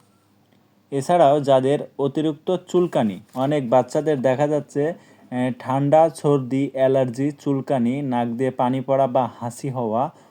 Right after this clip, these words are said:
অতিরিক্ত ঠান্ডার সমস্যাজনিত চ-, নাকের ভিতরে চুলকানো, নাক দিয়ে,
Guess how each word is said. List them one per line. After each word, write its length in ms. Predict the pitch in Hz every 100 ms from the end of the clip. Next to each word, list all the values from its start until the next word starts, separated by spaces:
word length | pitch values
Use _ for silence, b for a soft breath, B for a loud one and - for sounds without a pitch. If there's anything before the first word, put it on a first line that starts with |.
| b 151
অতিরিক্ত 580 | 147 160 160 151 170 165
ঠান্ডার 380 | 135 135 143 143
সমস্যাজনিত 1120 | - 143 139 139 123 117 123 123 117 120 143 b b b _
চ-, 100 | 147 135 127 123 117 113 110 104 82 76 107
নাকের 580 | 123 127 131 - 147
ভিতরে 320 | 139 139 156 143
চুলকানো, 640 | - 147 135 139 123 131
নাক 260 | 127 123
দিয়ে, 400 | 123 127 131 147